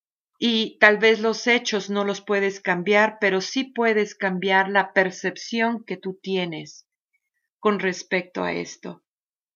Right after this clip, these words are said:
Al mismo tiempo de que tú estás recibiendo mensajes de este ser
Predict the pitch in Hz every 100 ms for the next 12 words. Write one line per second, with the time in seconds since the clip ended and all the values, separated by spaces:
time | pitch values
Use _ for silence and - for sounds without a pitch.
0 | _ _ _ _ - 220 226 240 240 240
1 | 240 262 262 269 226 220 208 - 311 320
2 | - 226 208 190 196 208 185 196 196 196
3 | 202 180 170 - 208 202 190 170 165 -
4 | _ _ _ _ _ _ - 208 226 247
5 | 269 262 - 233 - - 233 226 226 -